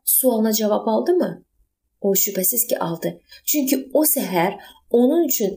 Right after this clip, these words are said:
ən vacib məsələ Məsihlə şəxsi münasibəti idi. Pilat onu kim olaraq qəbul etdi? Cavab alındı və o bunu bu sözlərlə ifadə etdi:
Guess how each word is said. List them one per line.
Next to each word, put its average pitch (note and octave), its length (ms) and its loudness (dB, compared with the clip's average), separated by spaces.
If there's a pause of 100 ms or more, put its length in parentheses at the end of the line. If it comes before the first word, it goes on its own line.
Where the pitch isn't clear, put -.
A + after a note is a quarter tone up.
ən B3 320 0
vacib G#3+ 480 -2
məsələ E3+ 480 -2 (320)
Məsihlə G3+ 720 0 (200)
şəxsi G#3+ 540 -4
münasibəti F3+ 720 0
idi. E3+ 180 0 (840)
Pilat D4 420 4
onu C4+ 520 2
kim F#4 200 4
olaraq F#3 400 2
qəbul E3+ 340 0
etdi? - 320 -6 (640)
Cavab E3 380 -2
alındı F3 460 2
və F#3+ 340 0
o C4+ 240 4
bunu G#3+ 260 0 (260)
bu F4 140 4
sözlərlə F3+ 640 0
ifadə E3 400 0
etdi: - 280 -4